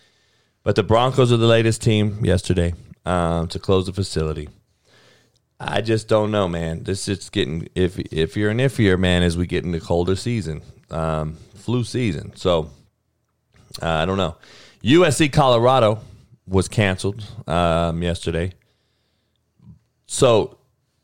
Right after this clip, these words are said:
<laughs> two undefeated Pac-twelve teams. They've only played three games, right?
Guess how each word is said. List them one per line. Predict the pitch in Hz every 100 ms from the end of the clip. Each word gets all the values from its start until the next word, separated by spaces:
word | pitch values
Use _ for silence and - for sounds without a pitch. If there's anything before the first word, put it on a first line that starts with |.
| _
<laughs> | - - - - _ _ _ _ _
two | - - 202 202
undefeated | 190 180 - 170 160 135
Pac-twelve | 135 131 - 123 107
teams. | - 90 82 85 -
They've | 92 92
only | 92 98
played | 92 98 92
three | - 82 92
games, | 78 71 71
right? | 78 80